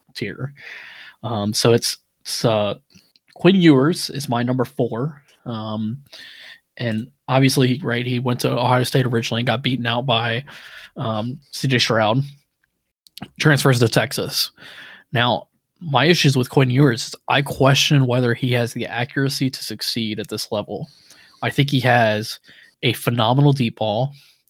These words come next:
and I, but I think that's, that's right now where I s-, I see the issue is going from read to read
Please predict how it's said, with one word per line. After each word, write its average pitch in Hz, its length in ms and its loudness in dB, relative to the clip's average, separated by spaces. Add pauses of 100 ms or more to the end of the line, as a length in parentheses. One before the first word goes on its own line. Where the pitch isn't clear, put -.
(840)
and 120 140 -2
I, 117 140 -2
but 127 160 0
I 117 100 2
think 127 220 0
that's, - 360 -2 (640)
that's 139 260 2
right 120 300 0
now 120 640 -2
where 120 340 0
I 110 80 0
s-, - 280 -8 (140)
I 120 160 -8
see 117 300 -2
the 113 240 -4
issue 113 320 -4
is 110 140 -10
going 123 340 2
from 113 220 -2
read 127 200 0
to 147 100 4
read 127 420 -2